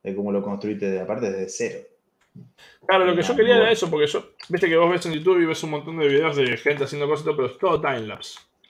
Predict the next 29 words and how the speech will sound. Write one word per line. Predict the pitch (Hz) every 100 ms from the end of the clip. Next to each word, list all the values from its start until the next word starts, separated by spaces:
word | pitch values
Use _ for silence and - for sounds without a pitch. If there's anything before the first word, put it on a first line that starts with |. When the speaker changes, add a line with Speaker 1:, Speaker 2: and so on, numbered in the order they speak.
| _ _
Speaker 1:
Sí, | -
el | 113 107 101
timelapse, | 117 123 120 123
Speaker 2:
Y | 107 98
Speaker 1:
sí. | 117 - - - _
Speaker 2:
es | 151 160
todo | 214 202
timelapse | 175 214 214 226 - -
y | 160
por | 160 196
ahí |
no, | 196 170
no | 185
ves, | 208 208 175 -
este, | 156 - 151 143 135 123 143
el | 135 135 131 127 127 127
laburo | 131 160 156
completo, | 151 151 185 170 175 180 - _ _
porque | 143 135 135 135 127 123 120 120 117 113 - _
esa, | 185 190 175 147
primero | - 143 214
que | -
tiene | - 165
partes | 156 170 147
que |
son | 143 147
tediosas | 147 185 139
y | 135
aburridas. | 131 190 156 151 - -